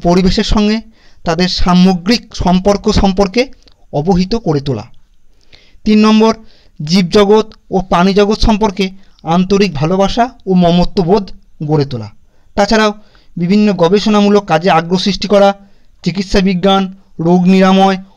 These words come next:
অনাক্রম্যতা সাধন ইত্যাদি সম্পর্কে উৎসাহিত করে তোলা। তারপরে দূষণ, সংরক্ষণ, প্রাকৃতিক সম্পদের উন্নয়ন সম্পর্কে সচেতনতা জাগ্রত করা হলো জীব-, জীববিদ্যা পাঠের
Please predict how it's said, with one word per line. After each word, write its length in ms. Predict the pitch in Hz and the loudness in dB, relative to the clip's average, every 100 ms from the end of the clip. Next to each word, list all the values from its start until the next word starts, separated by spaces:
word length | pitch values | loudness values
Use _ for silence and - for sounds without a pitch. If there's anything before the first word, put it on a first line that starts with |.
| _ | _
অনাক্রম্যতা 680 | 170 175 185 196 196 202 196 | -2 0 0 0 2 2 -2
সাধন 440 | - 196 196 190 185 | -2 0 2 0 -4
ইত্যাদি 300 | 185 185 190 | -4 -2 0
সম্পর্কে 500 | 196 190 190 185 220 - _ _ - | 0 0 -2 -4 -6 -6 _ _ -8
উৎসাহিত 440 | 185 - 180 180 | -6 -2 -2 0
করে 240 | 175 156 139 | -2 -2 -4
তোলা। 280 | 123 107 - _ _ _ _ - - - | -6 -10 -18 _ _ _ _ -20 -20 -2
তারপরে 340 | 196 202 208 208 - _ 147 | 0 2 2 0 -10 _ -6
দূষণ, 560 | 175 180 226 208 208 202 | -4 -2 0 0 -2 -4
সংরক্ষণ, 680 | - 185 196 190 208 208 202 - - - | 0 2 2 0 0 -2 -2 -10 -20 -6
প্রাকৃতিক 400 | 156 156 - 208 | -4 -4 -6 -4
সম্পদের 440 | - 202 202 208 190 | 0 0 2 2 2
উন্নয়ন 400 | 196 196 202 196 | 2 2 0 2
সম্পর্কে 500 | 208 190 196 226 240 - - _ | 0 0 -2 -2 -4 -6 -20 _
সচেতনতা 600 | - - - 190 196 202 | 0 2 2 0 0 0
জাগ্রত 400 | 185 170 180 190 | 0 0 0 0
করা 220 | 190 185 | 0 2
হলো 260 | 180 196 302 - - - - - | 2 2 0 -8 -20 -20 -20 -12
জীব-, 640 | 151 170 160 185 185 170 151 | -6 -4 -2 -2 -2 -8 -4
জীববিদ্যা 580 | 170 156 160 160 202 | -4 -2 -4 -2 0
পাঠের 340 | 190 165 226 | 0 0 0